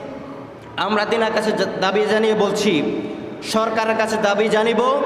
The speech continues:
আমার নবী পাক সাল্লাল্লাহু আলাইহি ওয়াসাল্লামকে কুরুচিপূর্ণ কথা বলায় তিনি এই ভারতের যেই রামগিরি নামে যে লোকটা অপরাধ করেছে, তার মৃত্যুদণ্ড আমরা দাবি করছি,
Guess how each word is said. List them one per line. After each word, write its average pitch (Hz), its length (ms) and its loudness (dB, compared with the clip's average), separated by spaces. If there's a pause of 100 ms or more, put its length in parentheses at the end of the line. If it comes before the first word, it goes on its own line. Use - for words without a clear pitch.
(600)
আমার 214 260 0
নবী 233 200 2
পাক 240 220 0
সাল্লাল্লাহু 233 640 2
আলাইহি 233 360 4
ওয়াসাল্লামকে 226 840 2 (640)
কুরুচিপূর্ণ 262 720 2
কথা 233 260 2
বলায় 226 400 2 (1300)
তিনি 214 220 2 (600)
এই 151 200 0
ভারতের 185 500 2 (680)
যেই 156 440 2 (1200)
রামগিরি 220 580 2
নামে 226 220 2
যে 214 160 2
লোকটা 214 520 2 (280)
অপরাধ 208 420 0
করেছে, 190 440 2 (400)
তার 175 180 0
মৃত্যুদণ্ড 202 880 0
আমরা 175 240 0
দাবি 156 220 2
করছি, 127 400 -2